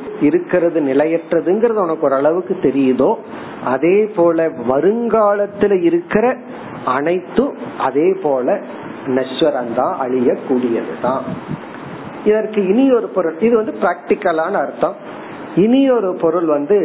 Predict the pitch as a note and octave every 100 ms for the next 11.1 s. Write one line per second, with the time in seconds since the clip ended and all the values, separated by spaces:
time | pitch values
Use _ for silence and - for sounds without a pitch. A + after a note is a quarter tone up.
0 | D3 - C3 D3 D#3 G#3+ G#3 - F3 F#3
1 | - D3 B2+ C3+ B2 C#3 F#3 - D3+ C#3+
2 | C#3+ B2+ B2 A#2+ B2 - - - - -
3 | - - - - - - - - A3+ C4
4 | C#4 C4 A3+ - - F3 D#3 A3+ C3+ D3
5 | F#3+ G3+ G3+ E3 D3+ D3+ D3 C3+ A#2 A#2+
6 | G3 D3 B2+ A#2+ A#2 A#2 B2+ B2+ - -
7 | - - D#3 F#3+ A3+ A3+ A#3+ A3+ F3 A#3
8 | C4 B3+ B3 A3+ G3 F3+ G#3 G#3 F#3 F#3
9 | F3+ F3+ E3+ E3 D#3 - F#3+ G3 E3 D#3+
10 | E3 D#3+ D3+ D3 C#3+ B2+ D#3 D3 B2+ -
11 | D3